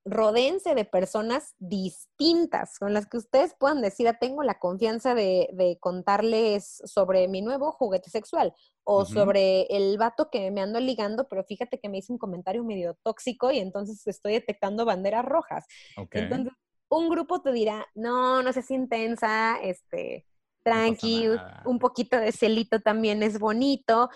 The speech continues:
Speaker 1: y habrá otro grupo que te diga, "Güey, la bandera roja está más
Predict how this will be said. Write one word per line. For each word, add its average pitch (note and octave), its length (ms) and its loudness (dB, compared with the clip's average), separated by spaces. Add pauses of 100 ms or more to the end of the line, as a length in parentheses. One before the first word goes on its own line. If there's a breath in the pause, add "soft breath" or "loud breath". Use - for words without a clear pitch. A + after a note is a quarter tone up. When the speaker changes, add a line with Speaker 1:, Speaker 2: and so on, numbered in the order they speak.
Speaker 1:
y G3+ 80 0
habrá G3 200 6
otro G#3 200 0
grupo G#3 220 -2
que A#3 100 -2
te F#3 120 0
diga, F#3 300 0 (160)
"Güey, A3+ 340 2
la G3+ 140 4
bandera G#3+ 440 2
roja A3+ 260 2
está A3 500 -2 (280)
más A#3 720 -4